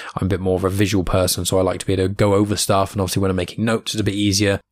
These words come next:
as well as, like, when I'm looking up stuff. You know, if you know how a character's name is spelt, it's generally a bit easier to find out more information on the character rather than have to try and write it out phonetically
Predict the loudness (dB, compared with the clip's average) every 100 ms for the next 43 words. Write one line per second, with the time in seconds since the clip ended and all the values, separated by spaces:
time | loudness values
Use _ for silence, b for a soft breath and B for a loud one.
0 | -4 0 4 4 4 0 0 2 0 0
1 | -2 -2 -4 -4 -4 -4 -2 0 0 0
2 | 0 0 0 -2 0 0 0 -2 -2 -2
3 | -2 -6 -6 -4 -2 -2 -2 -2 -2 -2
4 | -2 -2 -2 -2 0 0 0 0 -2 -2
5 | -4 -2 -2 -2 -2 -2 -2 -6 -6 -4
6 | -2 -2 -2 -2 -2 -4 -6 -4 -2 -2
7 | -2 -2 -2 -2